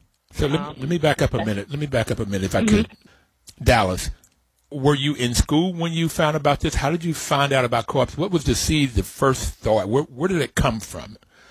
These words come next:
Speaker 1: And how
Speaker 2: Mm-hmm.
Speaker 1: old were you, if I can be so blunt here?
Speaker 2: Yeah. Uh, it was twenty seventeen and it's twenty twenty-one now. So I was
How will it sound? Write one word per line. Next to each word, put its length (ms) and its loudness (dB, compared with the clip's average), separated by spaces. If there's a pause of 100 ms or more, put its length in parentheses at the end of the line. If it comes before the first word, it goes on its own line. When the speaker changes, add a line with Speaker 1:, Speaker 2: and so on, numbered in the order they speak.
(400)
Speaker 1:
And 120 6
how 140 6
Speaker 2:
Mm-hmm. 80 2
Speaker 1:
old 240 0
were 120 -2
you, 140 -4
if 100 -8
I 80 -2
can 160 -10
be 160 -8
so 360 -6 (680)
blunt 220 -4
here? 100 -14
Speaker 2:
Yeah. 380 4 (640)
Uh, 360 0 (220)
it 400 -14
was 120 -12 (100)
twenty 320 -4
seventeen 840 -2 (100)
and 100 -4
it's 220 -6
twenty 220 0
twenty-one 360 -2
now. 380 0
So 60 4
I 380 2
was 280 0